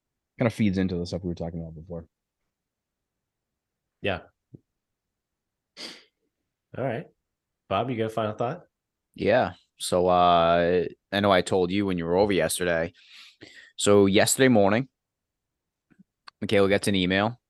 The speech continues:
Speaker 3: from our condo association. And the way our, where we live is structured, it's like, it's not exactly like an apartment complex. It's not exactly townhouses.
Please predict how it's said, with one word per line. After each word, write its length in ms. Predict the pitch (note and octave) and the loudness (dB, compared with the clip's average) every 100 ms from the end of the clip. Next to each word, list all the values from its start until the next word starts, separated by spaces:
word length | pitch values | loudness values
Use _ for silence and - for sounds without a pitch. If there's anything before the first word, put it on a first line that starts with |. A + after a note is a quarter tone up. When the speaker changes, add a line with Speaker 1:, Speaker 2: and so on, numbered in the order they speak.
| _ _ | _ _
Speaker 3:
from 280 | - G2+ F#2 | -4 -2 2
our 260 | F2 F2 F2 | 2 2 0
condo 380 | - F2+ F2 | 0 0 0
association. 800 | E2+ - E2+ - D#2+ E2 G#2 G#2 - _ _ _ _ _ _ | -2 -2 -2 -2 -2 -2 -4 -6 -10 _ _ _ _ _ _
And 800 | F#2+ F2+ F2+ E2+ E2+ E2+ F2 F2+ - | 0 2 2 2 0 0 -2 -4 0
the 80 | A2+ | 4
way 280 | A#2 C#3 C3+ | 6 6 4
our, 720 | A2+ A2+ A2+ G#2+ G2+ F#2+ F2 - _ _ | 2 4 4 4 4 2 0 -4 _ _
where 280 | - A2+ A#2+ | 0 4 4
we 140 | A#2 A2 | 4 0
live 520 | G2+ G#2+ G2 E2 - | 2 2 2 -6 -12
is 160 | G2 F#2+ | -8 -6
structured, 520 | - G#2 F2 - F2 | 0 0 0 -2 -2
it's 160 | F2 - | -2 -4
like, 140 | D#2 - | -6 -10
it's 160 | - | -6
not 140 | F2+ F2 _ - | -4 -6 _ -8
exactly 540 | E2+ D2 E2+ F2+ G2+ | -8 -2 0 2 2
like 120 | F#2 | 0
an 60 | F#2 | -2
apartment 400 | F#2 G2 C2 F2+ | -2 -2 -2 -2
complex. 680 | F#2+ F2+ F#2 F2 F2 E2+ | -2 0 2 4 4 0
It's 120 | - - | -8 -8
not 120 | D2+ | -6
exactly 520 | D2+ E2+ F2 F2+ G2 | -4 0 0 2 -2
townhouses. 840 | - F#2 F2+ F#2 F2 F#2 F2+ F2 | 0 -2 0 0 0 -2 -2 -4